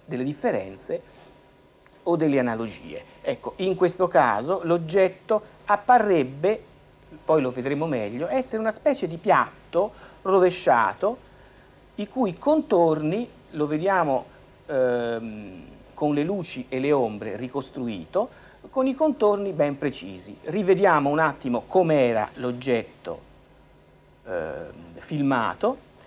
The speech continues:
cerchiamo ora di vedere com'è il nostro oggetto. Ehm, facciamo ancora qualche piccolo cambiamento, cerchiamo di, eh, rendere la nostra,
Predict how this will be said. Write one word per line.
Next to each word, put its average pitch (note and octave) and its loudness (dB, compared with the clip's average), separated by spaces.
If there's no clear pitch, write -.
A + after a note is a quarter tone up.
cerchiamo B3 0
ora G3+ 6
di F3 -2
vedere A3 0
com'è C3+ -2
il E3 -6
nostro A2 -4
oggetto. G#2+ -6
Ehm, E3+ 4
facciamo A3 4
ancora G#3 4
qualche C#3 0
piccolo D#3+ 0
cambiamento, B2 -2
cerchiamo G#3 0
di, D#3+ -4
eh, B2+ -2
rendere C#3+ 0
la C3+ -2
nostra, C#3+ -2